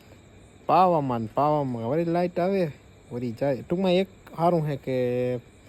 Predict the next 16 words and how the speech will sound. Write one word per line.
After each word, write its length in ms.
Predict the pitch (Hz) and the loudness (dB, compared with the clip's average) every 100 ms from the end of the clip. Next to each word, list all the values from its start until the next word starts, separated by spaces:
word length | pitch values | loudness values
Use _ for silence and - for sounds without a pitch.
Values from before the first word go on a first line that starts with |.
| - - - | -20 -20 -2
જાય 300 | 151 156 151 | 0 2 2
એવી 120 | 139 | 0
પાછી 320 | 123 131 120 135 | -2 -6 -4 0
આવી 180 | 156 135 | 0 2
જાય 200 | 120 123 | -2 -2
છે, 120 | 151 - - - - - | -8 -10 -20 -20 -20 -18
એટલે 260 | 127 123 120 117 113 117 | -8 -4 -2 -2 -2 -4
વાંધો 340 | 117 135 135 | -6 -6 -6
નથી 320 | 131 151 151 | -6 -6 -4
આવતો. 360 | 123 113 139 165 - - - - - - - 123 | -4 -4 -8 -10 -12 -20 -20 -20 -20 -20 -16 -10
નકર 180 | 131 123 | -8 -6
તો 60 | 135 | -6
અમે 220 | 139 135 | -4 -2
હેરાન 320 | 139 160 170 | 2 4 2
થઈ 180 | - 131 | 0 -8
જઈએ 240 | 120 120 | -6 -8